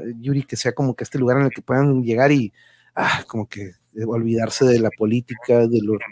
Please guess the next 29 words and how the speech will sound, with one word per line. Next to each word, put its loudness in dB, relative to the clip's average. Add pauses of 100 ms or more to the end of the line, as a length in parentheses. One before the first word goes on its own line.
(100)
de -4
todo 6
lo 2
que 0
de 2
repente -2
es 0
negativo, -2
¿no? -2
Pero, 2 (720)
eh, 6
con, 6 (300)
cuñada, 4
¿qué -6
te 0
ha 2
parecido 4
este 2
viaje 0
de 6
radionovelas -2
para -2
los -6
que -6
a -2
lo -4
mejor -4
son -2
nuevos? -2